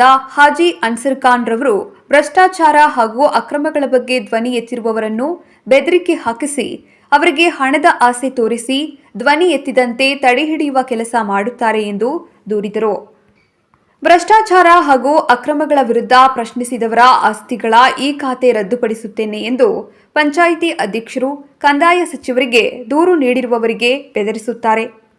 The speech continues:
ಪಂಚಾಯಿತಿಯಲ್ಲಿ ಪಂಚಾಯಿತಿ ಅಧ್ಯಕ್ಷರು ಅಧಿಕಾರವನ್ನು ದುರುಪಯೋಗ ಪಡಿಸಿಕೊಳ್ಳುತ್ತಿದ್ದಾರೆ ಎಂದು ವಿವರಿಸಿದ ಅವರು, ಕೂಡಲೇ ಅಧ್ಯಕ್ಷರು ತಮ್ಮ ಸ್ಥಾನಕ್ಕೆ ರಾಜೀನಾಮೆ ನೀಡಿ ತೊಲಗಬೇಕು ಎಂದು ಆಗ್ರಹಿಸಿದರು.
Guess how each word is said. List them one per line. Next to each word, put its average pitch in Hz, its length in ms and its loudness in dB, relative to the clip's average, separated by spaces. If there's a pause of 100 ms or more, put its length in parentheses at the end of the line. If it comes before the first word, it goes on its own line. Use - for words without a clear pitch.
(720)
ಪಂಚಾಯಿತಿಯಲ್ಲಿ 339 840 4
ಪಂಚಾಯಿತಿ 269 640 0
ಅಧ್ಯಕ್ಷರು 233 560 -2
ಅಧಿಕಾರವನ್ನು 233 920 0
ದುರುಪಯೋಗ 277 480 -2
ಪಡಿಸಿಕೊಳ್ಳುತ್ತಿದ್ದಾರೆ 220 960 -4
ಎಂದು 220 520 -4
ವಿವರಿಸಿದ 277 560 -2
ಅವರು, 220 540 -2 (200)
ಕೂಡಲೇ 349 380 2
ಅಧ್ಯಕ್ಷರು 269 640 0
ತಮ್ಮ 240 240 0
ಸ್ಥಾನಕ್ಕೆ 226 640 -2
ರಾಜೀನಾಮೆ 226 560 0
ನೀಡಿ 226 300 -2
ತೊಲಗಬೇಕು 240 680 -2
ಎಂದು 208 540 -4
ಆಗ್ರಹಿಸಿದರು. 208 960 -6